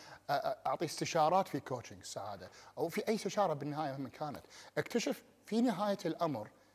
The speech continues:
إن أنا مو بس قاعد أتكلم عن السعادة، بالواقع أنا قاعد أتكلم عن الحب. الحب والسعادة وجهان لعملة واحدة،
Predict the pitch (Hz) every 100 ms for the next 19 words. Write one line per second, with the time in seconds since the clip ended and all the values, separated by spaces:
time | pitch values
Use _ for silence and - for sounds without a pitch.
0 | _ - 165 170 170 196 - 170 - 151
1 | 143 131 - 131 139 135 113 127 143 120
2 | 117 110 - 123 104 98 - 117 - -
3 | - - - 131 - 214 180 - 175 139
4 | 165 151 143 123 123 143 135 117 131 120
5 | 104 110 - 80